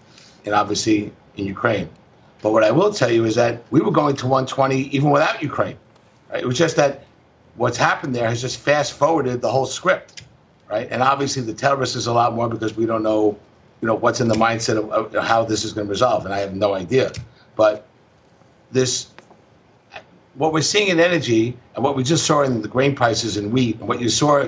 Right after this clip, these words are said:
a year and a half ago in ercot is you're seeing a run on, you know, like we're a run on a bank, you're having a run on stuff 'cause the world is basically telling you that we're out of stuff. And so you're having these, like, runs on different commodities and different stuff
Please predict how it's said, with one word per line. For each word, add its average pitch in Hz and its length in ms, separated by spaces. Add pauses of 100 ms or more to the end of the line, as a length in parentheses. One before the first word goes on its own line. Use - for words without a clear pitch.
(160)
a 107 40
year 127 160
and 131 80
a 123 40
half 131 160
ago 113 300
in 104 240
ercot 117 480 (580)
is 123 180
you're 131 220
seeing 180 400
a 131 80
run 135 400
on, 143 240 (300)
you - 40
know, 113 60
like 190 180
we're 156 120
a 135 40
run 135 220
on 143 140
a 127 40
bank, 139 380
you're 143 80
having 180 200
a 147 40
run 139 340
on 123 160
stuff - 540 (640)
'cause 123 120
the 131 60
world 165 300
is 139 100
basically 156 340
telling 156 300
you 139 80
that 135 160
we're 139 100
out 151 140
of 131 60
stuff. - 480 (400)
And 127 80
so 160 80
you're 147 100
having 156 180
these, 147 160
like, 123 220 (160)
runs 165 300
on 143 200
different 165 400
commodities 143 540
and 117 80
different 127 240
stuff 139 300